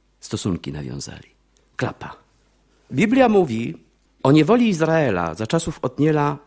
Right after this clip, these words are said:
że ona trwała, y, osiem lat. Gdybym był mistykiem, nie ominąłbym tej informacji, bo po lekturze Cordovero widzę, że dla Żydów to są ważne rzeczy. Liczba ta zapisuje się w alfabecie hebrajskim jako litera Het,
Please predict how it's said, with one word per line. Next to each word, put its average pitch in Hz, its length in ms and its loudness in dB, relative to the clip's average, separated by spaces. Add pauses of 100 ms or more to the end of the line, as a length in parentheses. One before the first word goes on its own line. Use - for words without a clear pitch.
(140)
że 120 160 -2
ona 123 140 -2
trwała, 113 680 -4 (120)
y, 87 240 -6
osiem 131 240 -4
lat. 76 360 -16 (480)
Gdybym 202 340 0
był 131 180 0
mistykiem, 104 640 -6 (520)
nie 190 180 8
ominąłbym 147 560 4
tej 120 160 -2
informacji, 104 640 -6
bo 104 360 -4 (580)
po 127 120 0
lekturze 127 420 -2
Cordovero 120 720 -2
widzę, 117 260 -8
że 107 220 -6
dla 113 320 -6
Żydów 156 240 -6
to 107 120 -12
są 101 160 -8
ważne 90 300 -10
rzeczy. - 360 -16 (840)
Liczba 208 280 0
ta 190 120 2
zapisuje 165 440 -2
się 165 100 -4
w 151 60 -2
alfabecie 147 460 -2
hebrajskim 143 580 -2
jako 135 200 -2
litera 135 280 -4
Het, 139 580 -4